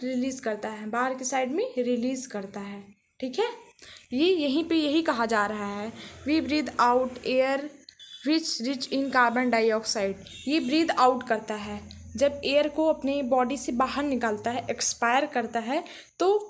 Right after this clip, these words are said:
वो क्या रिलीज करता है? कार्बन डाइऑक्साइड। और जो वो इंस्पायर करता है, सांस लेता है, तो वो अपने बॉडी के अंदर ओ टू को लेता है। ओके, तो चलिए हम आगे बढ़ते हैं। The air breathe in transport to all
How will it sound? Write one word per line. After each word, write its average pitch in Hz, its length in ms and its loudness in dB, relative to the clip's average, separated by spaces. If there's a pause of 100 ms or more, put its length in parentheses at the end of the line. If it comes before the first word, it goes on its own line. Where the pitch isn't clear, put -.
(280)
वो 262 160 -2
क्या 311 180 2
रिलीज 320 360 2
करता 330 300 0
है? 370 280 -2
कार्बन 269 360 0
डाइऑक्साइड। 233 720 0 (120)
और 254 120 4
जो 277 120 -2
वो 349 260 -2
इंस्पायर 302 500 6
करता 262 300 2
है, 247 120 -2
सांस 277 420 2
लेता 254 240 2
है, 311 120 2
तो 311 140 -2
वो 359 300 2 (280)
अपने 262 220 0
बॉडी 269 260 4
के 269 120 0
अंदर 254 280 2 (120)
ओ 254 100 6
टू 254 160 0
को 392 220 6 (500)
लेता 226 260 0
है। 202 220 -8 (200)
ओके, 392 240 4
तो - 400 -6
चलिए 294 200 2
हम 285 100 0
आगे 240 160 2
बढ़ते 214 320 -4
हैं। 262 340 -8 (1000)
The 370 140 8 (140)
air 381 240 6
breathe 359 360 6 (100)
in 370 140 4 (220)
transport 339 500 6 (100)
to 381 100 6 (100)
all 320 180 6